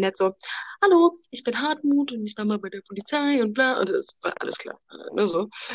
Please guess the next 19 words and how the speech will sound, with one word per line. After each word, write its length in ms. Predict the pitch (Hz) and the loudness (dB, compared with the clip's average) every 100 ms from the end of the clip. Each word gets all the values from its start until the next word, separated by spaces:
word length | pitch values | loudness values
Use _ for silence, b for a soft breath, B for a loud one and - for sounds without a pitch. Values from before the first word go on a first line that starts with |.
| B - | B -2
Ähm, 320 | 175 170 156 - | 0 0 -4 -2
hat 120 | - | 0
uns 140 | 180 | 2
auch 180 | - 170 | 2 0
irgendwie 220 | - 160 | -2 -4
ein 40 | 160 | -4
paar 180 | 165 160 | -2 -4
Wochen 160 | 160 | -6
später 260 | - 160 165 | -8 -6 -2
gleich 200 | 151 160 | -4 -2
seine 380 | 160 160 160 156 | -4 -2 -4 -4
Zweitgarage 720 | - 156 - 170 160 165 170 | -4 -4 -2 -2 0 0 -2
angeboten 500 | 175 175 175 180 185 | -2 -4 -4 -2 -2
für 160 | - 165 | -2 -4
einen, 300 | 165 160 - | -2 -4 -4
ähm, 760 | - 151 160 165 165 - - | -8 -6 -8 -8 -12 -16 -20
super 320 | - - - 180 | -18 -16 -10 0
coolen 240 | 190 175 | 2 2
Preis. 360 | - 175 233 | 0 0 0